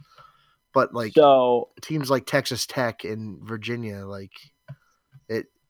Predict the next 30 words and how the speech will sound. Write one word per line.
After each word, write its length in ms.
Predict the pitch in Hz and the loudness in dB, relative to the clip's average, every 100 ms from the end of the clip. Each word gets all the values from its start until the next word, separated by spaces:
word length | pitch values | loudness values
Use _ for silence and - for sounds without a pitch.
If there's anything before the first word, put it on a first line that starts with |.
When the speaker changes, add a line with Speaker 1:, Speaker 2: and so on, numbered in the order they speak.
| _ - | _ -18
Speaker 1:
it 140 | 123 | -8
doesn't 380 | 117 110 113 107 | -6 -6 -8 -4
seem 420 | - 117 110 110 | -4 -4 -8 -8
as, 420 | 87 104 101 98 | -8 -10 -10 -12
like, 220 | 92 90 - _ _ | -14 -16 -20 _ _
probable 760 | - 107 117 120 123 127 147 - | -2 -2 -2 -8 -8 -10 -14 -18
to 120 | - | -18
get 160 | 104 139 | -4 2
Speaker 2:
Yeah. 240 | 135 117 | 4 4
Speaker 1:
behind. 240 | 113 - _ _ _ _ _ _ _ _ _ _ - | -2 -14 _ _ _ _ _ _ _ _ _ _ 2
Speaker 2:
Yeah, 360 | 165 175 123 - - | 8 10 8 2 2
I 120 | 151 | 4
get 100 | 165 | 6
what 60 | 151 | 4
you're 80 | |
saying. 300 | 135 139 131 | 2 2 0
Um, 520 | 123 135 135 131 131 - _ _ _ _ _ _ _ _ _ _ | 2 6 6 4 0 -12 _ _ _ _ _ _ _ _ _ _
here's 340 | - 208 220 | 0 6 8
what 100 | 170 | 8
I'll 100 | 135 | 6
say 140 | 127 123 | 6 4
about 240 | 113 110 | 4 2
that. 300 | 110 104 - _ _ _ _ _ _ 135 | 0 0 -4 _ _ _ _ _ _ -4
Do 140 | 147 | 2
I 100 | 139 | 4
think 240 | 139 185 185 | 4 -2 -2
Cinderella 420 | 190 170 151 147 | 0 4 4 4
stories 380 | - 143 131 117 | 2 0 0 -2
are 160 | 123 | -4
good? 480 | 120 - 117 104 110 | -4 -4 -4 -4 -10